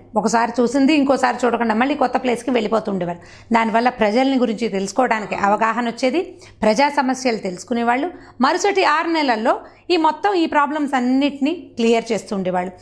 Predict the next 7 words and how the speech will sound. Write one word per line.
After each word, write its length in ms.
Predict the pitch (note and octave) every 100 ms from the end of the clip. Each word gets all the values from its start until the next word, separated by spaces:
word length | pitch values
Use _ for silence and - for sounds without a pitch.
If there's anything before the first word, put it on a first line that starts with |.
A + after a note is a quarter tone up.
| - - -
చాలా, 260 | G3+ A3+ G#3+
చాలా 320 | G#3 G#3+ A#3+
రకాల 400 | A#3 A3 G#3 G#3
వింతలు, 600 | F#3+ G#3 A3 A3 G#3+ G3+
విడ్డూరాలు, 540 | G3 F#3+ A#3 A3 G#3
విశేషాలు 560 | G3 G3 G#3+ A#3 A3 G3+
తెలుసుకునేవాళ్ళు. 680 | G3+ G#3 G3+ A3 G3 F3